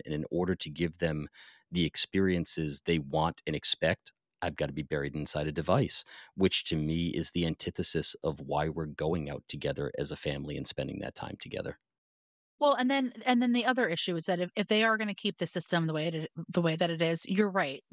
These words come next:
Speaker 2: The dynamic pricing, the way that they have, the fact that these things are selling out,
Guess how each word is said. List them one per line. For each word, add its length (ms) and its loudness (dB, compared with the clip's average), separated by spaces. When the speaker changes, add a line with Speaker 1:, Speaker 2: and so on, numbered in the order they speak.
Speaker 2:
The 100 6
dynamic 480 0
pricing, 760 0
the 140 0
way 200 4
that 140 -6
they 280 4
have, 380 2
the 100 6
fact 240 2
that 120 -4
these 160 -4
things 240 -4
are 60 -4
selling 480 2
out, 320 0